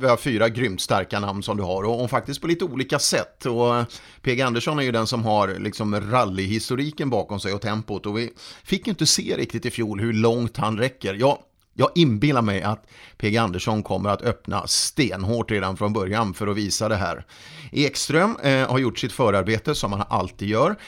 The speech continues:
Eh, jag hoppas för Mattias skull att det inte kommer snö. Eh, det, det verkar inte göra så, det ska bara bli ett fint väder. Så det blir hyfsat jämna, eh, förutsättningar u-,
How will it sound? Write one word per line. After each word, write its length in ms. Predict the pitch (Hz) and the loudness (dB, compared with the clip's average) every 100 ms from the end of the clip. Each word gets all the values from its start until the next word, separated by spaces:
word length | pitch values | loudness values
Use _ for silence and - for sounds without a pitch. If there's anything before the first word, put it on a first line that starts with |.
| - | -18
Eh, 140 | - - 123 110 - | -18 -14 -10 -10 -2
jag 160 | 123 | -2
hoppas 480 | 143 - - 123 143 | -2 -6 -2 -2 0
för 140 | 123 | -4
Mattias 480 | 120 107 113 95 139 | -4 -4 -6 -2 -2
skull 280 | - 165 135 | 0 -2 0
att 120 | 120 | 0
det 60 | 127 | 0
inte 220 | 113 101 | -4 -6
kommer 240 | - 92 | -8 -8
snö. 280 | 90 107 107 | -6 -4 -2
Eh, 1160 | 202 - _ _ _ _ _ - 98 98 98 98 98 | -2 -4 _ _ _ _ _ -8 -6 -4 -4 -6 -4
det, 120 | 117 | -4
det 120 | - 117 | -2 0
verkar 300 | 107 95 113 | 0 0 -2
inte 200 | 117 123 | -2 0
göra 160 | 110 | 0
så, 160 | 139 107 | 0 -2
det 80 | 95 | -4
ska 140 | 110 | -4
bara 140 | 101 | -4
bli 120 | 95 95 | -4 -6
ett 100 | - | -4
fint 280 | 101 95 | -6 -4
väder. 340 | 107 95 113 160 - - - | -2 0 0 -2 -6 -20 -10
Så 260 | - 113 | -2 0
det 100 | 107 | 2
blir 160 | 104 104 | 2 2
hyfsat 460 | 131 117 - 101 107 | 0 -2 -2 -2 0
jämna, 680 | 110 123 101 98 98 135 - - - - | 0 2 0 -2 0 0 0 -6 -20 -10
eh, 340 | 92 92 95 | -6 -4 -6
förutsättningar 760 | 95 117 98 95 127 - 110 98 | -2 0 0 0 -2 0 -2 0
u-, 160 | 98 | 0